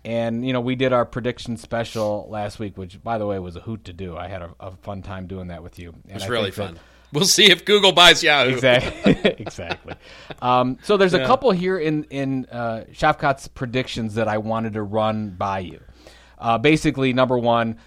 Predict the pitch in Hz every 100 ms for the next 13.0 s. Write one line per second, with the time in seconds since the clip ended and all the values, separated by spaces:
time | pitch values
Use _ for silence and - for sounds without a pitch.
0 | _ - 127 131 131 113 107 110 104 117
1 | 117 113 113 113 110 98 117 110 104 110
2 | - _ 107 123 131 120 - - 113 107
3 | 104 101 104 - 101 90 107 104 113 123
4 | 117 135 127 117 107 127 117 123 120 110
5 | 117 101 131 127 123 117 113 127 127 117
6 | 117 117 117 117 107 104 110 113 151 170
7 | 143 131 120 117 110 107 107 107 104 104
8 | 104 101 101 98 113 98 95 107 - 95
9 | - 95 98 98 85 85 _ _ _ _
10 | _ _ _ _ - 214 233 180 160 -
11 | 151 165 175 175 151 131 95 - 123 143
12 | - - 131 123 - - 113 127 - 80